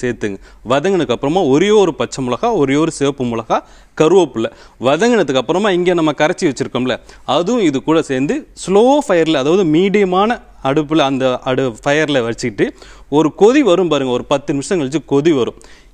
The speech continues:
இறக்க போகும்போது, அந்த கொதி வந்தோடனே ஆஃப் பண்ணிடுங்க. இறக்க போகும்போது பெருங்காயத்தூள் இல்ல பெருங்காய தண்ணி, அதுக்கப்புறமா கொத்தமல்லியோட அந்த இலை இருக்குல்ல, அதை நைஸா கட் பண்ணி போட்டிங்கன்னா அவ்வளோ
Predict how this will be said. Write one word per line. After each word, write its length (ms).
இறக்க 540
போகும்போது, 260
அந்த 160
கொதி 300
வந்தோடனே 260
ஆஃப் 360
பண்ணிடுங்க. 400
இறக்க 500
போகும்போது 440
பெருங்காயத்தூள் 800
இல்ல 240
பெருங்காய 480
தண்ணி, 340
அதுக்கப்புறமா 640
கொத்தமல்லியோட 800
அந்த 180
இலை 260
இருக்குல்ல, 240
அதை 320
நைஸா 360
கட் 220
பண்ணி 180
போட்டிங்கன்னா 640
அவ்வளோ 260